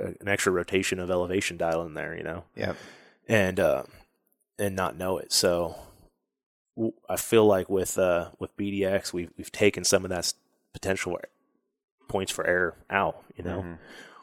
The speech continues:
Speaker 1: or like you mil-, you, you range something and, and the rangefinder tells you you need five point three mils to shoot that target, and you dial three point five or whatever. You know, there's, there's all types of errors that you can do, and we're just kinda taking some of those links out.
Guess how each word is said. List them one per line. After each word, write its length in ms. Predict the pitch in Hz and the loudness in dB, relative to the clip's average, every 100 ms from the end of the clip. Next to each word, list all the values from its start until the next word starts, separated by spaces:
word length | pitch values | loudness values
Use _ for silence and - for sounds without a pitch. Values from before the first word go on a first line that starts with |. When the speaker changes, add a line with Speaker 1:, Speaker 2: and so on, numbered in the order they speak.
| _ | _
Speaker 1:
or 220 | - 110 101 | 2 4 6
like 200 | 98 113 | 4 0
you 60 | 104 | -2
mil-, 260 | 101 101 - | 2 0 2
you, 200 | 113 107 | 0 0
you 120 | 107 98 | 0 -2
range 280 | 95 98 - | -2 -2 0
something 380 | 95 - 95 95 | 0 2 0 0
and, 140 | 92 | -6
and 100 | 95 | -6
the 60 | 90 | -6
rangefinder 540 | 92 95 - 90 90 | -4 -4 -2 0 -2
tells 240 | - 95 90 | 0 0 0
you 80 | 92 | -4
you 140 | 95 | -8
need 220 | 98 92 - - - - | -8 -10 -14 -10 -10 2
five 240 | 98 90 | 4 4
point 200 | - 196 | 2 -6
three 160 | - 92 | -4 -6
mils 540 | 92 98 95 - - - _ _ _ _ _ _ _ | -4 -4 -4 -6 -10 -20 _ _ _ _ _ _ _
to 100 | 98 | -4
shoot 260 | - 107 - | 0 0 4
that 200 | 95 - | 4 4
target, 480 | 98 110 92 92 90 _ _ - | 6 6 4 -2 -6 _ _ -6
and 260 | 101 87 | -4 -4
you 160 | 87 92 | -6 -8
dial 480 | 90 95 90 92 87 | 0 4 4 4 0
three 220 | - 95 | -4 -4
point 220 | - 90 | -4 -2
five 340 | 90 85 85 - - | 2 4 2 -4 -8
or 80 | 95 | 0
whatever. 300 | 95 85 78 | 2 2 0
You 120 | 117 | 2
know, 200 | 113 101 - | 2 2 6
there's, 220 | 117 107 | 6 6
there's 200 | - 110 | 4 6
all 100 | 107 | 6
types 320 | 107 95 92 104 | 6 4 4 0
of 280 | 90 - - _ 104 | 0 -6 -16 _ 2
errors 340 | 95 90 85 | 4 2 0
that 100 | 90 | -6
you 100 | 90 | -8
can 120 | 90 | -8
do, 280 | 90 95 90 - - | 0 0 0 -8 -12
and 140 | 95 95 | -6 -4
we're 100 | 95 | -4
just 140 | - | -2
kinda 160 | 98 87 | -2 -2
taking 260 | - 95 87 | -2 -2 0
some 160 | 95 | -4
of 80 | 92 | -2
those 220 | 90 90 | -6 -4
links 260 | 92 92 - | -6 -6 -4
out. 300 | 87 87 90 | -2 -4 -6